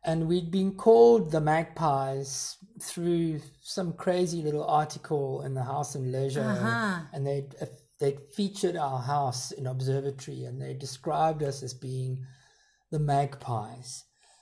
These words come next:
Speaker 1: So we thought, "Hey, that's a pretty
Speaker 2: That's a
Speaker 1: cool
Speaker 2: nice
Speaker 1: name,"
Speaker 2: name.
Speaker 1: because it describes our process, you know, of picking up disparate shiny objects, sometimes mixing it into an organic nest of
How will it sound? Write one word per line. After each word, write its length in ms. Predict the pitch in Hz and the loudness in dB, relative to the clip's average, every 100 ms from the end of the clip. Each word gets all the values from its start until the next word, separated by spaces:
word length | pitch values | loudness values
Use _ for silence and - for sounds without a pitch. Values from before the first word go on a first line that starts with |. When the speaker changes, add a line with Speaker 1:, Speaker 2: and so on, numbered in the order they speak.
| - | -4
Speaker 1:
So 180 | - 190 | 2 4
we 80 | |
thought, 220 | 190 214 165 | 4 2 6
"Hey, 360 | 208 214 147 | 6 6 4
that's 220 | 151 185 | 4 0
a 40 | - | 2
pretty 200 | 208 240 | 2 2
Speaker 2:
That's 120 | - | 6
a 40 | |
Speaker 1:
cool 240 | 233 190 170 | 10 12 10
Speaker 2:
nice 100 | 160 | 8
Speaker 1:
name," 500 | 151 156 156 156 214 | 8 8 8 8 6
Speaker 2:
name. 100 | 247 - - - | 4 -4 -6 4
Speaker 1:
because 300 | 208 208 208 | 10 10 10
it 160 | 208 | 8
describes 680 | 208 202 - 196 180 202 190 | 8 6 4 8 8 8 6
our 180 | 180 170 | 4 2
process, 840 | - 214 214 - 123 120 - - _ _ - | 6 6 6 4 -2 -4 -8 -12 _ _ -4
you 80 | 156 | 2
know, 140 | 156 | 2
of 260 | 170 156 - | 2 -2 0
picking 440 | 214 220 196 175 | 0 2 -2 2
up 340 | 170 170 - - _ _ _ _ - | 2 2 -2 -20 _ _ _ _ -2
disparate 760 | 165 - - 190 180 185 185 | 0 0 6 10 12 10 8
shiny 520 | - 190 165 175 170 175 | -2 0 2 2 0 2
objects, 840 | 165 151 170 160 160 - - - - _ | 2 2 0 0 -2 -6 -6 -6 -10 _
sometimes 600 | - 190 190 190 185 180 | -4 -2 2 4 4 2
mixing 440 | 160 170 - 185 165 | -2 -2 0 2 2
it 140 | 160 | 2
into 400 | 156 160 165 160 | 2 0 0 0
an 100 | 139 | 0
organic 600 | 131 131 143 160 156 - | 0 2 2 0 -4 -2
nest 460 | 135 147 151 - 147 | 0 0 0 -2 -2
of 240 | 123 | -4